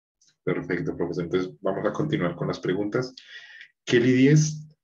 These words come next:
diez nos pregunta, "El T O C es directamente proporcional a la ductilidad, por lo tanto, los yacimientos con más contenido de hidrocarburos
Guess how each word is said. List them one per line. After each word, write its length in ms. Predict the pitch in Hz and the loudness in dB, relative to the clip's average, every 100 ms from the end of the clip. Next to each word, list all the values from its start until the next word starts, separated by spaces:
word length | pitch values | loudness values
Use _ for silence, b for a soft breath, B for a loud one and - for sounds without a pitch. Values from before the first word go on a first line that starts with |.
| _ - | _ -2
diez 420 | 107 127 131 - | 4 4 4 0
nos 220 | 101 - | -2 0
pregunta, 480 | - 90 87 78 76 - - _ _ _ _ _ _ - | 0 0 0 -4 -8 -10 -18 _ _ _ _ _ _ -2
"El 200 | 101 98 | -2 4
T 140 | 110 | 4
O 80 | 127 | 6
C 420 | - 110 107 - - - - | 4 4 2 -2 -14 -8 -6
es 160 | - | 0
directamente 520 | 104 110 120 117 107 - | 2 2 2 0 0 2
proporcional 640 | 113 113 104 110 92 80 | 2 2 2 2 0 0
a 80 | 95 | 0
la 80 | 98 | 4
ductilidad, 720 | 104 - 107 95 90 117 - - _ _ | 4 2 0 2 4 4 0 -10 _ _
por 200 | - 92 | -2 0
lo 120 | 90 80 | 2 0
tanto, 480 | 95 95 92 113 101 | 0 -2 0 0 4
los 160 | 95 | 4
yacimientos 680 | 95 87 90 87 80 101 - | 4 0 -2 -2 -2 -2 -2
con 240 | - 95 90 | -2 0 2
más 220 | 87 87 | 0 0
contenido 540 | - 104 107 90 87 | -2 -2 -2 0 2
de 80 | 87 | 2
hidrocarburos 760 | 90 90 104 82 87 85 - | 2 0 -2 2 2 2 -2